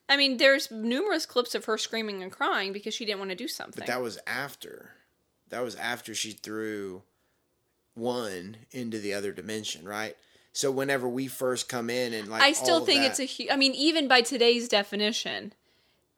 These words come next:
Speaker 1: that relationship couldn't happen. Like, she was doing things for him because he was an older superior who was manipulating the relationship.
Speaker 2: No, I agree with that. I agree with that. I'm not saying it was
Speaker 1: She did things for him because she thought he loved her and he was using her.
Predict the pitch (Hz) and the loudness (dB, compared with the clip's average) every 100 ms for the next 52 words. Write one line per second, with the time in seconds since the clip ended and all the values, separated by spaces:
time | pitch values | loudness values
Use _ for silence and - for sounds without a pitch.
0 | _ 202 254 247 233 226 - 254 208 - | _ 8 8 10 6 4 2 0 -2 -2
1 | 254 196 233 190 208 - 277 247 240 254 | -4 0 4 6 4 2 0 0 0 2
2 | 269 254 214 226 - 233 220 226 185 180 | 2 2 -2 -4 0 0 0 -2 -4 -4
3 | 185 185 185 196 185 196 175 202 214 202 | -4 -6 -4 -2 -2 -4 -6 2 2 2
4 | 196 - 180 220 208 180 185 185 185 180 | 0 -4 -6 0 2 2 -2 -4 -4 -4
5 | 185 - 202 185 180 170 165 151 143 156 | -8 -6 -2 -2 -2 -2 -4 -8 -8 -6
6 | - - 104 208 147 139 127 107 90 - | -6 -8 0 4 6 6 4 2 -4 -4
7 | 80 - 123 107 101 92 80 101 147 151 | -8 -2 0 0 -4 -8 -8 -4 -2 -2
8 | 123 143 123 117 110 285 269 240 320 - | 0 -2 -2 -2 2 6 6 6 4 6
9 | 262 247 - 247 247 220 208 220 233 208 | 4 4 2 2 2 -2 2 0 0 -2
10 | - 214 - 220 202 208 190 185 196 - | -2 -4 0 2 2 0 -6 0 0 0
11 | 196 175 202 147 - 165 151 - 196 - | -6 -6 -6 -10 -10 -10 -10 -12 -14 -18
12 | - | -20